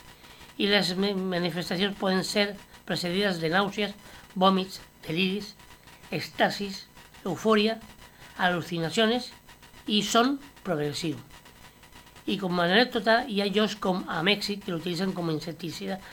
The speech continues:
natural. I aquest bolet s'utilitzava a l'edat mitjana en, eh, aquelarres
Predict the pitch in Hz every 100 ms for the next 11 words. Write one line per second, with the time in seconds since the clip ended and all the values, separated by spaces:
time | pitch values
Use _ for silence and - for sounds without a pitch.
0 | - 165 160 156 139 - - - - -
1 | - - - - - - - 165 208 208
2 | 208 - 196 165 165 202 202 190 180 151
3 | 180 180 165 175 180 180 180 180 - -
4 | 170 175 190 160 156 156 - - - 151
5 | 165 160 127 -